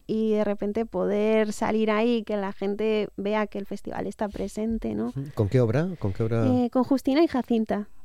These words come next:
Speaker 1: que son dos cómicas del siglo de oro, asturianas. <laughs>
Speaker 2: Justina y
Speaker 1: Que,
Speaker 2: Jacinta,
Speaker 1: sí,
Speaker 2: bien.
Speaker 1: que,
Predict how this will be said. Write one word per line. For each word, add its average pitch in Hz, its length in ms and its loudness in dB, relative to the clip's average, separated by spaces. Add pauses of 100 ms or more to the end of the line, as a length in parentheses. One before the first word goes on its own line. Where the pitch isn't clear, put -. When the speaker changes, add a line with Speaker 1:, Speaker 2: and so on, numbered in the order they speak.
(180)
Speaker 1:
que 226 320 0
son 247 220 2
dos 269 160 4
cómicas 277 460 6
del 220 120 2
siglo 233 340 4
de 247 180 8
oro, 269 260 6 (380)
asturianas. 220 680 2
<laughs> 277 640 6 (600)
Speaker 2:
Justina 120 220 4
y - 40 8
Speaker 1:
Que, 262 40 6
Speaker 2:
Jacinta, 123 400 2
Speaker 1:
sí, 143 180 6
Speaker 2:
bien. 254 200 0
Speaker 1:
que, 208 380 4